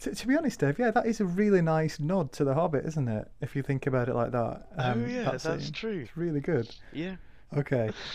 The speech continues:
Speaker 1: Um, the only other thing I want to say about, or two more things about the escape of the dwarves. One is this,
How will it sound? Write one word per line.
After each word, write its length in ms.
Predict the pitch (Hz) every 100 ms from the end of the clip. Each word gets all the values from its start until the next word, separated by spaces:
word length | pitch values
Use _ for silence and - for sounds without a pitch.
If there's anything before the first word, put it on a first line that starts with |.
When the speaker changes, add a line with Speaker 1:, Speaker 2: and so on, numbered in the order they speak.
| -
Speaker 1:
Um, 200 | 139 143
the 100 | 147
only 160 | 180 190
other 140 | 156
thing 220 | 151 156
I 80 | 143
want 180 | 135 147
to 80 | -
say 200 | - 131
about, 160 | 131
or 120 | 147 139
two 220 | - 180
more 160 | 143
things 280 | 127 131 127
about 220 | 120 113
the 80 | 131
escape 460 | 123 - 123 117 123
of 80 | 110
the 80 |
dwarves. 460 | 107 113 107 113 - - - - -
One 540 | 143 165 139 113 110 - - -
is 240 | 131 123 120
this, 380 | 131 127 -